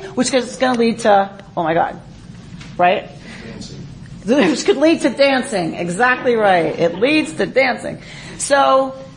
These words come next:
Speaker 1: that is all very much P. But we have other stuff here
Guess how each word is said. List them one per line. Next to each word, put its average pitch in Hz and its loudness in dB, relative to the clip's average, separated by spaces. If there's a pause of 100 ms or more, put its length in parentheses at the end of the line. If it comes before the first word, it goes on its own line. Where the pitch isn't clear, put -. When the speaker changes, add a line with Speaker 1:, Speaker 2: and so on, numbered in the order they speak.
(220)
Speaker 1:
that 320 4
is - -10
all 277 6
very 262 2
much 262 0
P. 359 4
But 302 4
we 370 2
have 359 4
other 466 4
stuff 247 0
here 202 2